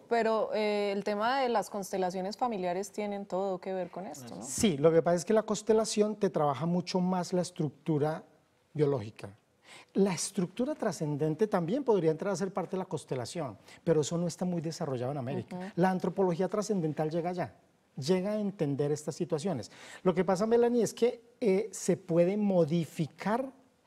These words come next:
Speaker 2: esa estructura interna que tiene este hijo, que es producto de un embarazo no planeado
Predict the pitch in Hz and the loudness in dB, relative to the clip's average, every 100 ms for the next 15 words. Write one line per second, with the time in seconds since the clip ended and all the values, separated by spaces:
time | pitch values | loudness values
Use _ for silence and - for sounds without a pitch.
0 | _ 214 202 208 - 190 - 180 202 196 | _ 2 4 0 0 -4 2 2 2 2
1 | 233 185 127 - - _ 180 175 170 170 | 2 2 -4 -8 -20 _ 0 2 2 4
2 | 196 190 - 214 208 - - - _ 175 | 2 0 4 4 2 -4 -16 -20 _ 4
3 | 160 160 226 165 - _ 180 190 185 190 | 4 2 0 -2 -2 _ 4 4 2 0
4 | 196 151 147 170 170 143 - 165 160 180 | 0 2 0 0 0 0 -2 -2 0 -2
5 | 190 208 196 196 | 0 0 0 -2